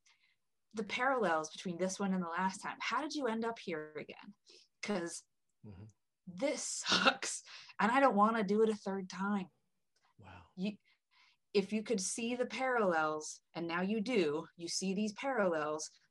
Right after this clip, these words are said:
Speaker 1: physically, mentally, everything, but also the way you ran yourself into the ground, you know, this time, last time with dancing all the time, how,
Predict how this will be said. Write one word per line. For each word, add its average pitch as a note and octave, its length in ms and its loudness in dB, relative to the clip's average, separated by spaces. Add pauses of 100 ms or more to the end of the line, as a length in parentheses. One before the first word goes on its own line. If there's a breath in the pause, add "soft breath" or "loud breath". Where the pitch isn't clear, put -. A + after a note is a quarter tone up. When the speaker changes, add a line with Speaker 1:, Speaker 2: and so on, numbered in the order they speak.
(100)
Speaker 1:
physically, F#3 400 0
mentally, F3+ 600 0
everything, F3 360 -2
but F3 160 -2
also F#3+ 380 4
the F3 160 -4
way F#3 340 4
you F#3+ 580 -4 (720 soft breath)
ran A3 280 2
yourself D#3+ 520 0
into E3+ 640 -2
the E3+ 80 -6
ground, E3+ 580 0 (640)
you F3+ 140 0
know, D3+ 280 -4 (160)
this F3+ 280 -4
time, F3 460 -2 (300 loud breath)
last E3 280 -2
time F3 240 0
with E3 100 -4 (280)
dancing F#3+ 400 -2
all F3 120 -2
the F3 60 -2
time, F3 420 -6 (800 soft breath)
how, G#3+ 640 4